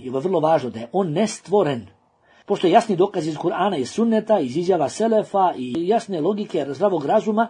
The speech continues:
za ovo vjerovanje. Allah kaže, "Ela lehul halku wal amr." "Ela lehul halku wal amr", njemu pripada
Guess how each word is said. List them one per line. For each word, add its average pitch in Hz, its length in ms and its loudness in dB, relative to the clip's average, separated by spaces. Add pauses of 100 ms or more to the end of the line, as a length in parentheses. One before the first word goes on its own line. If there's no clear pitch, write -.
za 143 140 0
ovo 165 120 6
vjerovanje. 123 520 -2 (240)
Allah 185 320 2
kaže, 208 360 2 (240)
"Ela 180 260 6
lehul 185 280 4
halku 180 440 -4
wal 156 260 2
amr." 123 240 -6 (560)
"Ela 151 200 6
lehul 196 240 4
halku 175 400 0
wal 170 260 4
amr", 220 240 0
njemu 196 240 -2
pripada 233 420 0